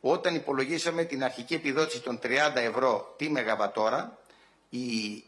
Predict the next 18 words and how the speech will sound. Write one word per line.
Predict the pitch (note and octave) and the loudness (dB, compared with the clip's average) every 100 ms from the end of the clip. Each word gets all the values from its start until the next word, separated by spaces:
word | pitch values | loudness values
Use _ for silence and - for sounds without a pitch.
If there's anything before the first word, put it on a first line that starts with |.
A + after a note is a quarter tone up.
| _ | _
χονδρεμπορική | - C3+ C3 A#2 A#2+ A2 - G3+ | -4 -2 0 0 0 0 -2 -6
τιμή, | - C#3 C3 A2 | -2 0 0 -2
η | A#2+ | -2
μέση | C3+ E3 - | 0 0 -2
χονδρεμπορική | C3 A#2 A2+ A2+ A#2 D3+ | -2 -2 0 -2 -2 -4
τιμή | B2+ C#3 | -2 -4
της | C#3 | -4
ηλεκτρικής | A#2+ G#2 A2 C3+ | -6 -6 -6 -6
ενέργειας | B2 C3+ B2+ | -4 -4 -4
στη | A#2 | -4
χώρα | A2 D#3 E3+ - | 0 2 2 2
άγγιζε | C#3 E3 D#3 E3 | 2 2 0 -4
τα | D3+ | -2
εκατό | C#3 C3+ D3 | -2 0 0
ευρώ. | A#2+ A2+ D#2 - | 2 0 -2 -4
Σήμερα | - - E3+ F#3+ D#3 | -4 -2 0 2 0
που | - | -2
μιλάμε, | G#2 G#2 A2+ D3 F#3 | -4 0 0 0 -6